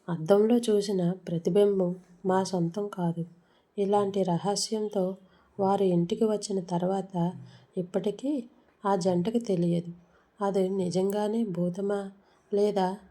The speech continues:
ఆ రహస్య జంట ఏదైనా చెప్పాలనుకుంటుందా అని అనుకున్నారు. అర్జున్, సంధ్య కొత్తగా పెళ్ళైన జంట. ఇద్దరి మధ్య ప్రేమ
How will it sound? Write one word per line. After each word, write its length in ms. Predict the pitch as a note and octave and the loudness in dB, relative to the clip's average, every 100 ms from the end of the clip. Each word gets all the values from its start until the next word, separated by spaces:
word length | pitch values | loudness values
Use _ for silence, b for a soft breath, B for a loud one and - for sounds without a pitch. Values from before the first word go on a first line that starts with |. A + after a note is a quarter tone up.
| _ _ _ _ G#3 | _ _ _ _ 0
ఆ 120 | G3+ | 2
రహస్య 560 | F#3+ F3 G#3 G3+ A3 | 0 0 -2 0 0
జంట 340 | F#3 G3+ F#3+ G3 | 0 -2 -2 0
ఏదైనా 580 | F3+ F3+ F#3 G3 G#3 G3+ F#3 | 0 2 0 0 -2 -4 -6
చెప్పాలనుకుంటుందా 1200 | F3 G3 G#3 G#3 G3 F#3+ F3+ F#3 F3+ F#3 F#3 F3+ b b b b - | -2 0 0 0 0 -2 -2 -2 0 0 -2 -8 b b b b -6
అని 400 | G3 F#3+ F3 G#3 - b b b F#3+ | -2 0 2 -2 -4 b b b 2
అనుకున్నారు. 640 | F3 E3 E3+ D#3+ D#3 E3+ - - - - - - - - - _ _ _ F#3+ | 4 4 4 2 -4 -10 -14 -20 -20 -20 -20 -20 -20 -20 -20 _ _ _ 0
అర్జున్, 380 | E3+ E3+ B3 B3+ | 2 6 6 6
సంధ్య 540 | A#3 F#3+ G3 G3+ G#3 - | 4 2 2 0 -2 -6
కొత్తగా 360 | F3+ F3 G3+ A#3 | -8 -4 0 0
పెళ్ళైన 520 | A#3 F#3+ F#3+ F#3 G#3 | 2 2 4 4 2
జంట. 280 | G3+ E3+ E3 F3 F3 b b b | 0 -2 -4 -8 -12 b b b
ఇద్దరి 300 | F3+ E3 G#3 | -2 2 2
మధ్య 380 | A3+ A3 G#3 G#3+ | 2 0 0 0
ప్రేమ 580 | G#3+ F3+ F3+ G#3 G3+ | 0 2 2 2 -2